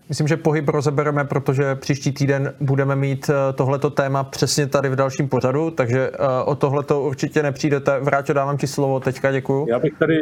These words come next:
Speaker 2: tady k tomu samozřejmě, když jsme se dostali k tomu celospolečenskému pohledu na to, že existují skupiny, eh, samozřejmě nejde poměřovat dítě, s kterým se tatínek, v-, když se nudí na home officeu, doma učí,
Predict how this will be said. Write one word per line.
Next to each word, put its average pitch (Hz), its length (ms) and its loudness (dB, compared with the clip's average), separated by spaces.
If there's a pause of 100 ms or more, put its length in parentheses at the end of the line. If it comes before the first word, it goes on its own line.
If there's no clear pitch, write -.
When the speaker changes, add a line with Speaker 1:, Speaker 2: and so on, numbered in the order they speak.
(240)
Speaker 2:
tady 143 160 4
k 143 80 -12
tomu 143 180 0
samozřejmě, 135 420 0
když 131 120 0
jsme 143 120 0
se 143 140 2
dostali 131 360 0
k - 60 -10
tomu 139 180 0
celospolečenskému 131 920 0
pohledu 131 460 0
na 117 120 2
to, 120 300 0
že - 120 0 (140)
existují 120 460 0
skupiny, 127 500 -2 (380)
eh, 117 80 0
samozřejmě 120 420 2
nejde 120 220 2
poměřovat 127 560 2
dítě, 120 340 0
s - 120 -6
kterým 127 220 0
se 135 120 2
tatínek, 120 480 -2
v-, 110 280 -4
když 113 240 -2
se 131 80 0
nudí 120 260 0
na 117 100 -2
home 127 200 0
officeu, 127 340 -2
doma 123 180 0
učí, 131 440 -2